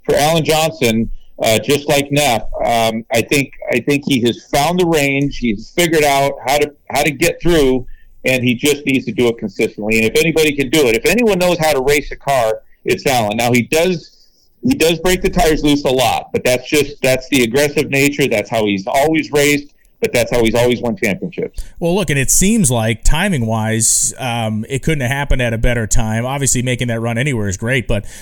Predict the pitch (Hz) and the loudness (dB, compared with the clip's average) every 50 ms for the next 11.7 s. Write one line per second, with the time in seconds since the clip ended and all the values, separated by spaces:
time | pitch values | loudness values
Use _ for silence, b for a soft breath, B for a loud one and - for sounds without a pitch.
0 | B B 127 123 139 156 170 170 170 160 - 139 139 123 107 - - - 127 170 | B B 0 2 2 4 2 2 0 0 0 0 -2 -2 -2 -2 -2 -2 0 0
1 | 151 127 - - 127 107 - - 156 147 139 123 120 117 110 107 110 135 147 131 | -2 -2 -2 0 0 0 0 0 0 -2 -2 -2 -2 -2 0 0 0 0 0 0
2 | 127 123 113 - 151 135 123 117 113 101 131 135 135 123 113 113 147 160 143 117 | 0 -2 -2 -2 0 2 2 2 0 0 0 0 0 0 0 0 0 0 0 0
3 | 107 107 107 107 B B B B B - 120 127 123 135 131 135 131 123 127 120 | 0 -2 -2 -4 B B B B B -2 0 0 2 0 0 -2 -2 -2 -2 -2
4 | 113 - - 139 123 117 120 117 113 123 113 - - 143 127 120 110 104 107 120 | -2 -2 -2 -2 0 2 2 2 2 2 2 2 2 0 0 0 0 0 0 0
5 | 143 151 - 123 110 107 104 - - 127 120 117 113 101 - 123 113 110 107 104 | 0 0 0 -2 -2 -2 -2 -2 0 0 0 0 0 0 0 0 0 0 0 -2
6 | 98 95 95 - - - 113 120 123 127 117 101 - - 131 143 165 - - 120 | -2 -4 0 0 0 0 2 0 0 0 -2 -2 -4 -2 -2 -2 0 2 2 2
7 | 101 98 95 - 110 104 101 101 95 107 95 92 92 92 92 - B B B B | 2 0 -2 -2 -2 -2 -4 -4 -4 -4 -4 -4 -4 -4 -6 -8 B B B B
8 | B - 110 120 143 180 - - 165 156 147 123 143 160 170 147 127 120 127 139 | B -2 0 0 2 2 2 2 0 0 2 4 4 4 4 2 0 0 -2 -2
9 | 139 135 120 135 131 127 127 123 120 104 104 95 104 113 117 123 131 127 - - | -2 -2 0 0 0 0 2 0 0 -2 -2 -2 -2 -2 -2 -2 -2 2 2 2
10 | 143 - - - 127 123 123 123 117 107 - 160 156 175 156 - - 101 87 - | 2 2 -2 -2 -2 -2 -2 -2 -2 -2 -2 -2 -2 0 0 0 0 -2 -2 -4
11 | 107 120 131 147 151 - - - 147 143 143 139 139 147 | -2 -2 -2 0 0 -2 -2 -2 -2 -2 -2 -2 -2 -4